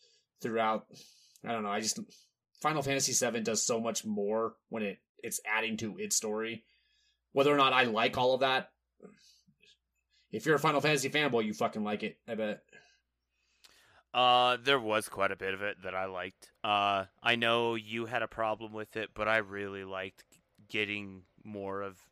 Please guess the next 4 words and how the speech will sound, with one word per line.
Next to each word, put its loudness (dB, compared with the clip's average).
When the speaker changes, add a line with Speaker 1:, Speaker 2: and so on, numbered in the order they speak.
Speaker 2:
uh, -4
Jesse's -10
story. -10
Uh, 0